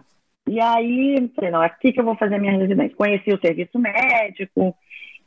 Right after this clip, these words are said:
é, os staffs, e falei, "Aqui que eu vou fazer minha residência." E aí, então, quando eu tava em São Paulo e, e saiu o resultado da, da Piedade,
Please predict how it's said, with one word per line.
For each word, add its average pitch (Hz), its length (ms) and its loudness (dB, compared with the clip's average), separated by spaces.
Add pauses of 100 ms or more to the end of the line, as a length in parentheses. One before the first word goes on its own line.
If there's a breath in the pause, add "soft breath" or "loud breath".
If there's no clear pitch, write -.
(200)
é, 156 640 2
os 160 220 0
staffs, 226 880 -2 (500)
e 202 100 -2
falei, 196 220 2
"Aqui 214 180 -6
que 233 60 0
eu 233 60 2
vou 226 100 0
fazer 226 180 0
minha 226 140 2
residência." 214 460 -2 (1160)
E 247 140 0
aí, 269 220 0
então, 294 220 -4
quando 311 160 -2
eu 302 80 0
tava 220 220 -2
em 208 100 -6
São 220 140 -2
Paulo 180 300 0
e, 175 400 2
e 190 80 -2
saiu 185 260 0
o 180 40 2
resultado 165 560 -2
da, 160 360 0 (180)
da 147 540 0
Piedade, 190 500 -2